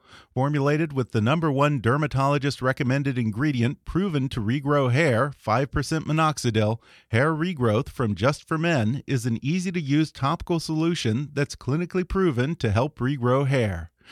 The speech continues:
It works by reactivating hair follicles to stimulate regrowth, perfect for men with thinning hair.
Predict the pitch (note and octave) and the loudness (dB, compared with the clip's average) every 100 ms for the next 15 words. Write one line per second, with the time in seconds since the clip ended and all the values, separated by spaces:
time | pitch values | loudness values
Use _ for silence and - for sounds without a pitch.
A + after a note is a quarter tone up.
0 | - - B2 A#2+ D#3+ D3+ - - A2 G#2 | -16 -4 -2 0 0 0 0 -4 -2 0
1 | A2+ C3 D3+ D3 C3 C#3 A2+ F#2 F3 E3 | 2 2 0 -2 -2 0 0 0 0 0
2 | A2+ G#2 G#2+ B2 D#3+ - G#2 - D#3+ F3+ | 0 0 -2 -2 -4 -4 -6 -4 -2 0
3 | E3+ E3+ - G#2+ E3+ A2+ G#2 C3 - - | 0 0 0 -2 0 0 0 0 -4 -16
4 | - A3 F3 D3 - - G#2+ A2 D3+ D3 | -4 -2 0 -4 -4 -4 0 2 2 0
5 | A#2 - A#2+ C#3 D3+ C#3+ C3 F#2 F2 | -2 -2 0 2 2 2 2 -2 -6